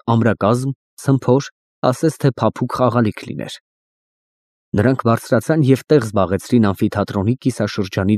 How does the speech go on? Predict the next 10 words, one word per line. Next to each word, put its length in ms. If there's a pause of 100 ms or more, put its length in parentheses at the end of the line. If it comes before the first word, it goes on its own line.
ձախօթյակում 720 (540)
և 200
սկսեցին 600 (100)
ուշի 280
ուշով 360
հետևել 400
բեմում 400
զարգացող 560
վիպերգությանը։ 760 (1400)
Նրանցից 480